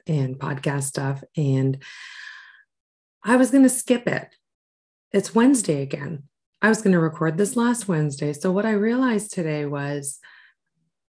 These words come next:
it doesn't matter, I'm doing it. I'm gonna record. It's Wednesday. Let's go.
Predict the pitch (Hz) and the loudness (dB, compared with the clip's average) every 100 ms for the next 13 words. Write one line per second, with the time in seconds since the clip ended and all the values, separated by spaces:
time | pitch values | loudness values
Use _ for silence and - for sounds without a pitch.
0 | 214 190 180 165 156 151 147 143 143 143 | 0 4 4 4 2 2 2 0 0 0
1 | 135 135 160 143 139 135 139 196 208 214 | -2 -2 -4 -2 -2 -4 -4 0 0 0
2 | 214 - _ _ _ 131 - 180 185 185 | -4 -10 _ _ _ -14 0 4 4 4
3 | - 175 170 165 - _ _ - 160 156 | 2 2 2 0 -6 _ _ -2 -2 -2
4 | - 143 135 - | -4 -2 -4 -10